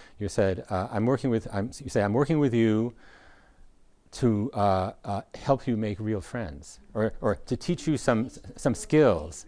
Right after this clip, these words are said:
to make real friends." Like, don't make me the friend, sort of like an artificial friend. I'm teaching you skills to make real friends, right? And that's a beautiful way of putting it, okay?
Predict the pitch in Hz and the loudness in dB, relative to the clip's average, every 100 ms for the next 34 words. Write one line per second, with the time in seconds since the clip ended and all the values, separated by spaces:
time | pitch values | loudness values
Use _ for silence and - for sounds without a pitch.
0 | - 127 113 113 107 107 - - 120 117 | -4 2 2 2 2 0 -2 0 2 4
1 | 170 135 127 156 127 95 90 101 - 98 | 4 2 0 -4 -2 -2 -2 -4 -4 -4
2 | 104 104 107 202 - 87 73 71 78 - | -4 -4 -2 -2 -2 -6 -6 -8 -12 -16
3 | - - 120 135 131 - 123 107 - 101 | -18 -8 -6 -2 -2 0 2 2 2 -4
4 | 104 165 - - 69 76 - - 107 135 | -2 -4 -4 -10 -14 -18 -20 -8 -8 -4
5 | 120 - - - 127 156 131 123 107 123 | -6 -6 2 4 6 4 4 2 2 -2
6 | 92 92 - 98 104 | -4 -8 -6 -4 -4